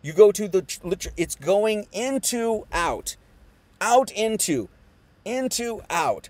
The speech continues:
the draft. So the draft is mentioning two parts of the body here, of course, right? The draft being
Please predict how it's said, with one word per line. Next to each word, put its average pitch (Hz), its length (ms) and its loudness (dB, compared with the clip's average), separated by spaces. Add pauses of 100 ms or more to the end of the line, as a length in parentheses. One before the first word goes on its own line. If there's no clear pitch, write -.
the 131 100 -4
draft. 139 500 2
So - 180 -2
the 143 100 -2
draft 196 400 2
is 160 120 0
mentioning 156 440 -6
two 208 300 -8
parts - 340 -2
of 143 80 -14
the 151 80 -8
body 247 300 -2
here, 123 180 -4
of 98 120 -6
course, 104 340 -2
right? 113 240 0 (340)
The 123 80 -6
draft 127 460 -2
being 135 380 -6